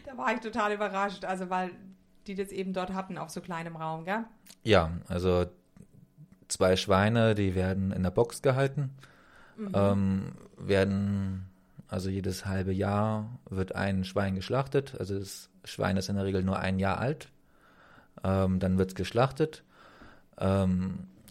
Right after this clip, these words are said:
Speaker 2: und ja, die Hühner laufen im Garten frei herum. Das waren,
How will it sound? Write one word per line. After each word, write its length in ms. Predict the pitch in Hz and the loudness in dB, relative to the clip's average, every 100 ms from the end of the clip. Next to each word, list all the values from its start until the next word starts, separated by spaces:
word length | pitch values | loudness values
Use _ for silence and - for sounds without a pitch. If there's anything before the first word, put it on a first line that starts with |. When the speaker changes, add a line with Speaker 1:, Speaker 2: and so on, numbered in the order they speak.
| - _ - | -20 _ -2
Speaker 2:
und 720 | 95 98 95 95 92 87 82 - - | 2 4 6 4 4 2 -4 -10 0
ja, 200 | 95 92 | 4 4
die 120 | 90 | 4
Hühner 220 | 104 101 | 4 6
laufen 320 | 92 90 - | 6 4 2
im 160 | 92 92 | 0 2
Garten 540 | 92 90 92 92 87 - | 2 2 2 0 -2 -2
frei 220 | - 120 | 4 6
herum. 520 | 143 143 160 185 - - - _ - | 6 4 2 0 -2 -16 -20 _ -14
Das 240 | - - 104 | -12 -6 -2
waren, 580 | 101 98 95 92 95 | 0 0 0 -2 -4